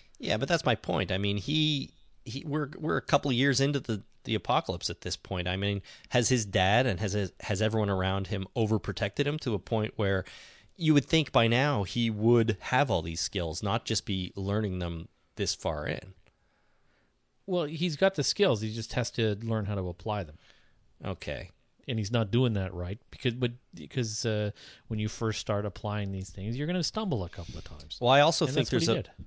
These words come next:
Speaker 1: I also think there's a big difference between, uh, being on your own and being with a group. I mean, you have, even if you know what to do, you have support when you're in a group, right? When you, so when
Speaker 2: Right.
Speaker 1: you make a mistake, there's someone to bail you out.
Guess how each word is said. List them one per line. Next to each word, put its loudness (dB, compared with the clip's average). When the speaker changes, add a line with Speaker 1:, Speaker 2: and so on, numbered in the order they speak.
Speaker 1:
I 2
also 2
think -2
there's 0
a -2
big -2
difference 0
between, -4
uh, -4
being 4
on 4
your 0
own -2
and -6
being -4
with -4
a -8
group. -8
I -6
mean, -2
you 2
have, 0
even 2
if -2
you 0
know 4
what 0
to -4
do, 0
you 0
have -4
support 0
when -6
you're -8
in -8
a -10
group, -12
right? -4
When -6
you, -6
so 0
when 2
Speaker 2:
Right. 2
Speaker 1:
you 0
make 0
a -6
mistake, -2
there's -4
someone -2
to -8
bail -2
you -4
out. -4